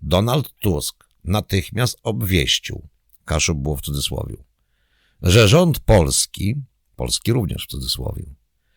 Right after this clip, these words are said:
wyłoży sześć miliardów eurosów na ratowanie Grecji. Rating Polski jest ponoć bezpieczny. To, że nasze zadłużenie dochodzi już do biliona złotych,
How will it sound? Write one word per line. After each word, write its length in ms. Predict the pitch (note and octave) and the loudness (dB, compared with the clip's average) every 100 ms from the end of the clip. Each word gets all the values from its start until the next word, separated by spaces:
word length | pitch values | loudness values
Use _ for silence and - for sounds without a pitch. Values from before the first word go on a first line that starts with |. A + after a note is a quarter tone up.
| _ _ _ _ | _ _ _ _
wyłoży 500 | - A#2+ C3+ C#3 A2+ | 2 4 6 4 4
sześć 480 | F#2 D#3 G3+ - - | 2 4 4 2 0
miliardów 720 | D#3+ E3+ G2+ G#2 G#2+ F#2+ A#2 | 2 4 4 4 4 2 0
eurosów 720 | - G#2 A2+ G#2 D#2 - - - | 2 4 6 6 2 -2 -4 -4
na 180 | E2+ G#2+ | 0 4
ratowanie 520 | A#2 - E2 G2 G#2 | 4 2 2 4 2
Grecji. 560 | D#2+ B1+ - - - - _ _ _ _ _ _ _ _ _ _ _ _ _ _ - | 0 -2 -4 -8 -10 -16 _ _ _ _ _ _ _ _ _ _ _ _ _ _ -4
Rating 640 | D#2 B1 A#1+ - F#2+ A2 | -2 -2 -6 -4 -4 -2
Polski 560 | - C#2 G#1+ - - D#2+ | -2 -4 -2 -6 -6 -2
jest 240 | G2+ - | -2 -4
ponoć 340 | - A1+ A1 | -6 -6 -6
bezpieczny. 800 | C2+ G2+ - - - - - - - _ _ _ _ _ _ _ _ _ | -4 -4 -2 -4 -2 -4 -6 -12 -14 _ _ _ _ _ _ _ _ _
To, 160 | - F3+ | -2 2
że 140 | F3 | 2
nasze 300 | A2 A2 A#2 | 2 2 2
zadłużenie 560 | G2+ E2+ E2+ F2 D3 C3 | 2 2 2 2 2 2
dochodzi 380 | D#2 F2 C3+ G#2+ | 0 0 2 2
już 160 | F2 | 0
do 100 | D#2+ | 0
biliona 460 | C#2 C#2+ G#2+ D3 F#2 | 0 0 -2 0 -2
złotych, 580 | D2+ C#2 - - - | 0 -2 -6 -12 -16